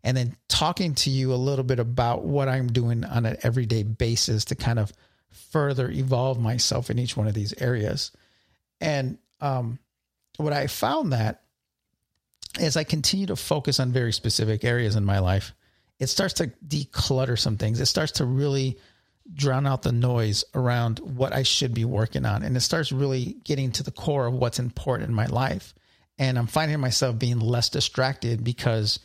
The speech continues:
I need to work on a specific area. And if it doesn't fit into that, that task for today or that emphasis for today, then I'm just not doing it anymore.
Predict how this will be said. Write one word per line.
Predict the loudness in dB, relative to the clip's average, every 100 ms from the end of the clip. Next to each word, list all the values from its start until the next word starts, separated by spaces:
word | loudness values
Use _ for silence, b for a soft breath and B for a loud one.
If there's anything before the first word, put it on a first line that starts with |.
| b b b b _
I | 0 2
need | 2 0 0
to | 2
work | 2 2
on | 0
a | 0
specific | 0 0 2 0 0
area. | 0 0 0 0
And | 0 0
if | 0
it | 0
doesn't | 0 0 -2
fit | -2 -4 -2
into | 0 0 2
that, | 0 -2 -10 _ _ _ _ _ _ _ _ -4
that | -4 0
task | 2 2 0 -4
for | -4
today | -2 0 0 0 0
or | 0 0
that | 0 0
emphasis | -2 0 0 -2
for | 0 -2
today, | 0 0 2
then | 0
I'm | 0
just | -2 -2
not | -2 -4
doing | -2 -2 0
it | 0
anymore. | -2 -4 -6 -8